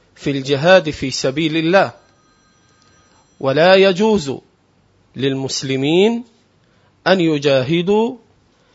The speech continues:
إلا بإذن ولي الأمر، وإلا يصبح الجهاد فوضى". فقال السائل: "وهل هناك حالات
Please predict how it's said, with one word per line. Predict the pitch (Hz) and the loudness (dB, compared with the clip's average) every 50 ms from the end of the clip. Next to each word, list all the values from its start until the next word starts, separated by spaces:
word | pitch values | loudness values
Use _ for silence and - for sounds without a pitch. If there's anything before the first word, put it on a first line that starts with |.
| _ _ _ _ _ - | _ _ _ _ _ -2
إلا | 170 180 170 160 160 165 175 190 202 220 - - _ _ _ _ _ _ _ _ _ _ _ | 0 2 2 2 4 4 4 4 2 0 -4 -8 _ _ _ _ _ _ _ _ _ _ _
بإذن | 143 127 147 - - 208 202 190 190 180 185 180 185 185 185 - _ _ _ _ _ - | -4 -4 -4 -2 0 -2 -2 0 -2 0 0 0 0 -2 -4 -8 _ _ _ _ _ -4
ولي | 135 139 135 147 170 165 160 165 | -2 0 0 0 -2 -2 -2 -4
الأمر، | 156 156 - 185 202 226 233 233 254 - - _ _ _ _ _ _ _ _ _ _ _ | -4 -2 0 2 2 2 2 0 -2 -8 -16 _ _ _ _ _ _ _ _ _ _ _
وإلا | - 139 151 151 180 170 170 170 170 175 185 190 196 - - _ | 0 0 2 2 2 0 2 2 4 4 4 4 2 -2 -8 _
يصبح | - 143 160 175 - - - 156 170 165 - 185 170 175 175 180 - - _ _ - | -8 -6 -6 -6 -6 -6 -4 -4 -4 -2 -2 -2 0 0 0 0 -2 -6 _ _ -2
الجهاد | 151 147 147 135 139 147 139 139 160 160 170 170 160 170 185 196 202 190 - _ | -2 -2 -2 -4 -4 -4 -2 2 2 4 4 2 2 0 -2 -2 -2 -4 -8 _
فوضى". | - - - 180 170 151 135 127 139 127 120 120 - - - - _ _ _ _ _ _ _ _ _ _ _ _ _ _ _ _ _ _ _ _ _ _ _ _ _ | -14 -2 2 2 2 2 2 0 0 0 0 -2 -4 -8 -14 -20 _ _ _ _ _ _ _ _ _ _ _ _ _ _ _ _ _ _ _ _ _ _ _ _ _
فقال | - - 175 180 - 262 233 220 196 | -4 -4 -2 0 2 4 4 4 4
السائل: | 185 - - - - 170 156 147 - 147 147 156 185 190 - _ _ _ _ _ _ _ _ _ _ _ _ _ _ _ _ _ _ _ _ _ _ _ - | 2 0 -2 -2 0 2 2 2 0 -2 -2 -2 -4 -10 -16 _ _ _ _ _ _ _ _ _ _ _ _ _ _ _ _ _ _ _ _ _ _ _ -6
"وهل | 156 151 156 202 233 220 | -4 0 0 2 2 2
هناك | 202 214 214 220 208 208 202 - | 2 2 4 4 4 2 2 2
حالات | 196 - - - 165 160 160 165 185 185 175 - - | 0 2 4 4 4 4 4 4 4 4 2 2 0